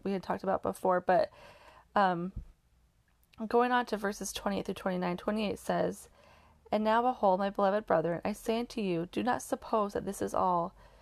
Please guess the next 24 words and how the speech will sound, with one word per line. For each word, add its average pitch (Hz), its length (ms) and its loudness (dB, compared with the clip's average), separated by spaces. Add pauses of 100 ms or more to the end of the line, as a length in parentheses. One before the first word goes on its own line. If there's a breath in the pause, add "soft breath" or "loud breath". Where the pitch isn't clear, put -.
(260 soft breath)
For - 160 0
after - 280 4
ye 262 140 -2
have 240 160 0
done 208 180 2
all 202 180 4
these 247 260 -8
things, 175 360 -2
if 214 160 -4
ye 220 60 -4
turn 240 300 -4
away 247 160 2
the 247 140 -2
needy 185 440 -2
and 196 140 -2
the 226 60 -4
naked, 185 420 -2
and 180 160 -4
visit 202 220 -2
not 202 220 -2
the - 80 -4
sick - 320 -6
and 202 100 -4
afflicted, 190 600 -4